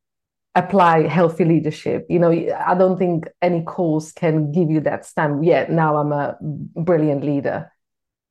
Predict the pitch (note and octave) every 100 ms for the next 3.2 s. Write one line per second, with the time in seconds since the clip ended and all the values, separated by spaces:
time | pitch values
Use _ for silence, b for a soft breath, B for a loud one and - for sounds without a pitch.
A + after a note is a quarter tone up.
0 | _ - E3+ E3 E3 D3 D#3+ C3+ B2+ -
1 | _ _ _ _ E3+ E3 G3 F3+ - -
2 | - F#3 D#3+ - - G3 F3 E3+ G3 E3+
3 | D#3+